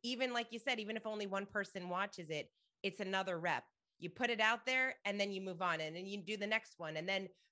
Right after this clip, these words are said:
by the time, I feel like some of these people that were super consistent and they did their first video and it was horrible, and then they did a hundred later, and all of a sudden now people are starting to, oh, they have something to say, but they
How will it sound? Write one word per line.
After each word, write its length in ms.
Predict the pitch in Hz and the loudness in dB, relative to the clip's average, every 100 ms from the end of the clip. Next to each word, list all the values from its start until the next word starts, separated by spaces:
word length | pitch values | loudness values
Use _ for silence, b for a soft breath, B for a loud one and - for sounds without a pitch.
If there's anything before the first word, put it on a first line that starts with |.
| - | -4
by 160 | 185 | -2
the 120 | 180 175 | -2 -4
time, 600 | - 220 226 202 185 - | -2 2 4 4 2 -2
I 80 | 185 | -6
feel 160 | 185 202 | 0 0
like 140 | 180 | 0
some 200 | - 220 | -2 -4
of 100 | 214 | -4
these 200 | 190 180 | -6 -6
people 540 | 220 220 190 170 165 b b 160 | -10 -6 -2 -2 -2 b b -2
that 360 | 175 165 160 156 _ _ - | 4 6 4 0 _ _ -6
were 180 | 180 175 | -4 -4
super 400 | - 233 208 190 | -4 -4 -2 -4
consistent 640 | 190 170 240 254 254 175 - | -4 -6 -2 -4 -2 -4 -2
and 120 | 180 | -2
they 100 | 180 | -2
did 200 | 165 202 | 0 -2
their 120 | 185 | -2
first 300 | 170 214 214 - | -2 -4 -6 -4
video 380 | 180 165 160 160 | 0 2 2 0
and 120 | 165 | -2
it 80 | 151 | -4
was 120 | 151 - | -8 -6
horrible, 560 | 247 240 185 170 160 190 | 2 2 4 2 2 0
and 140 | 185 190 | 0 0
then 100 | 196 | 2
they 140 | 190 | 0
did 220 | 170 185 | 0 -2
a 40 | 160 170 | -2 -2
hundred 320 | 220 196 175 | -4 -2 -2
later, 540 | 185 254 196 160 185 - _ - | 0 0 2 0 -2 -8 _ -2
and 100 | 202 | 4
all 140 | 220 | 4
of 80 | 226 | 2
a 80 | - | 0
sudden 260 | 285 247 | 0 2
now 160 | 214 233 | 4 2
people 360 | - 240 208 220 | 2 -6 -4 -4
are 80 | |
starting 340 | 208 214 208 202 | 0 0 2 -2
to, 300 | 214 202 185 - _ _ _ - | 0 -2 -2 -10 _ _ _ 0
oh, 400 | 523 381 170 151 - | 4 4 4 0 0
they 60 | 226 | 2
have 120 | 226 | 2
something 300 | 247 240 226 | 2 -2 -2
to 80 | 208 | 0
say, 240 | 330 330 | 2 2
but 240 | 214 220 - | 2 -2 0
they 240 | 214 190 | 0 -2